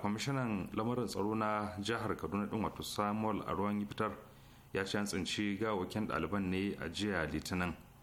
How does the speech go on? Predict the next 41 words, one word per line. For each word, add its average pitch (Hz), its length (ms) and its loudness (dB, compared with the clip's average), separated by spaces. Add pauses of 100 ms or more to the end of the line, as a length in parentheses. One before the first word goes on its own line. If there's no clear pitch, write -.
(140)
Sanarwar 147 440 0
ta 131 120 2
ce 127 300 0
gwamnatin 135 500 0
Nasir 123 360 2
El 110 100 2
Rufa'i 98 460 0 (280)
tana 117 280 2
bakin 113 360 -2
cikin 92 560 0
abin 104 300 0
da 104 60 2
ya 87 160 2
faru 85 340 0 (140)
akan 101 340 0
wannan 104 180 2
mummunan 92 400 0
aika-aika - 640 -2 (320)
da - 60 -4
aka - 260 0
aikata 101 440 0
akan 98 240 -2
waɗannan 98 360 0
ɗalibai 78 320 0
da 104 80 0
basu 78 200 -6
ji 92 160 -2
ba 98 100 -2
su - 120 -4
gani 80 220 -2
ba, 78 200 0 (460)
waɗanda 73 220 -6
aka 78 240 -2
sace 95 300 -2
su - 160 -2
yayin 101 180 0
da 104 80 0
suke - 260 -2
ci - 200 0
gaba 95 180 0
da 90 320 0